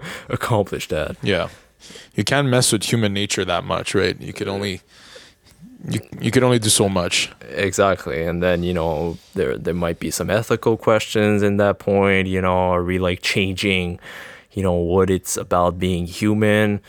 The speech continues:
Speaker 1: Some people are for, you know, that, you know, people will say, "Oh, well, in the future, we're gonna become, like, cyborgs or have, like, electronic limbs or whatnot, be half human, half robot."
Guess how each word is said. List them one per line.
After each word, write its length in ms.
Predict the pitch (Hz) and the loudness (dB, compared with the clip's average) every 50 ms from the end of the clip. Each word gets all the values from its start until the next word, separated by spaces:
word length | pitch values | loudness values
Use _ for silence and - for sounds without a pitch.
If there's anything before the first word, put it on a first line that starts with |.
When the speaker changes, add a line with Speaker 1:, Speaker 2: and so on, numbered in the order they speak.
| - - - - - - - - - - _ _ - | -20 -20 -20 -20 -20 -20 -20 -20 -20 -20 _ _ 0
Speaker 1:
Some 180 | - 143 131 | 0 0 2
people 240 | - 147 135 - 131 | 2 0 2 4 4
are 120 | 117 113 | 4 4
for, 360 | - - - 123 123 127 123 - - - - - | 4 2 2 4 4 4 4 2 -4 -18 -14 -10
you 140 | 170 131 120 | -6 -4 -2
know, 280 | 120 110 107 107 107 - - | 0 0 0 -2 -4 -6 -6
that, 420 | - 107 104 104 107 110 117 117 - _ - - | 0 2 2 4 4 2 0 -2 -6 _ -14 -8
you 80 | - 101 | -6 -4
know, 120 | 95 95 | -4 -6
people 260 | - - - - 107 | -6 -8 -6 0 0
will 80 | 101 92 | 0 0
say, 320 | - - - 95 95 95 98 | 0 2 2 2 4 4 2
"Oh, 200 | 110 120 113 101 | 0 0 0 0
well, 180 | 92 95 101 | 0 0 0
in 80 | 95 95 | 0 0
the 80 | 98 | -4
future, 380 | 95 - 110 98 - - 107 98 | -4 -4 -6 -4 -2 0 0 0
we're 100 | 95 92 | 0 0
gonna 160 | 95 95 95 | 0 0 -2
become, 380 | 92 95 87 - 104 101 98 98 | -2 -4 -4 -2 -2 0 0 0
like, 120 | 95 92 | -2 -4
cyborgs 720 | - - 101 104 110 107 95 87 82 87 87 87 92 - - | -4 -2 0 0 0 0 -2 -2 -2 -2 -2 -4 -4 -4 -2
or 340 | 90 87 85 87 85 85 85 - - - | -2 0 0 -2 -4 -6 -8 -12 -12 -6
have, 220 | 98 95 95 90 92 | -4 -4 -4 -2 -2
like, 280 | 90 90 90 - - - - - - - - - | -2 -2 -4 -4 -8 -14 -14 -14 -16 -12 -4 -2
electronic 480 | 95 98 - - - 110 98 98 87 | -2 -2 -2 -2 -2 0 0 0 0
limbs 540 | 90 95 92 101 104 98 95 92 92 92 90 | 0 0 2 2 2 2 0 -2 -2 -4 -4
or 300 | 90 90 87 90 98 101 - _ _ _ - | -2 -2 -2 -4 -6 -8 -12 _ _ _ -4
whatnot, 500 | 95 87 - 87 85 82 80 80 - - - _ _ _ _ - | -4 -4 -2 -2 -4 -4 -2 -4 -4 -6 -10 _ _ _ _ -10
be 140 | - 98 92 | -6 -4 -4
half 260 | 98 110 98 98 - | 0 2 2 0 0
human, 300 | - - 95 92 95 90 | -2 -4 -4 -2 -2 -2
half 260 | 95 98 90 - - - | -2 -2 -4 -4 -4 -2
robot." 420 | 87 87 87 80 71 67 78 - | -2 -2 0 0 -2 -4 -4 -8